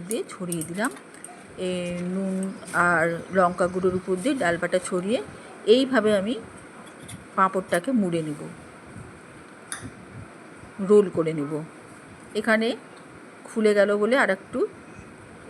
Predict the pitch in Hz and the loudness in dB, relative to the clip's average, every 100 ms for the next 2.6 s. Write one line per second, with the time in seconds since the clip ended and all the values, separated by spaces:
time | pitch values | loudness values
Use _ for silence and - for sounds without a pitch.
0 | 190 180 185 185 196 185 214 247 180 180 | 2 2 4 2 2 0 -2 -2 -6 0
1 | 180 180 190 190 185 175 175 180 180 170 | 0 2 -2 -4 -4 -4 -4 -4 -6 -8
2 | - 202 269 - - | -6 -6 -4 -6 -8